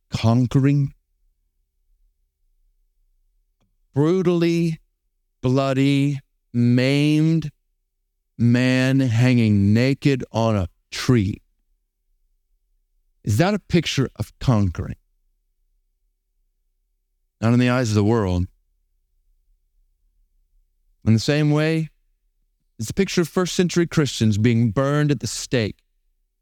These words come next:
A picture of conquering. Not in the eyes of the world. But the gospel turns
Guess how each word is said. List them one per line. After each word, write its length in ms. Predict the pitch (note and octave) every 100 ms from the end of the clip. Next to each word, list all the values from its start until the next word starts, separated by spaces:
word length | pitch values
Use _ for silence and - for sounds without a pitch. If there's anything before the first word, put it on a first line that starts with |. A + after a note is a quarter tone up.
| _ _ _
A 40 |
picture 300 | C#3 - A#2
of 180 | G2+ - _ -
conquering. 600 | B2+ A2 G#2 G2 E2+ D#2+ _ _ _ _ _ _ _ _ _ _ _ _ _ _ _ _ _ _ _ _ -
Not 180 | A2+ B2+
in 60 |
the 120 | A#2+ A2+
eyes 220 | G#2+ G2
of 60 |
the 100 | F#2+
world. 360 | F#2 F2+ D#2+ D#2+ _ _ _ _ _ _ _ _ _ _ _ _ _ _ _ -
But 140 | G#2
the 80 | G2
gospel 520 | A#2+ A#2+ A#2 - G2
turns 400 | - G3+ F3+ -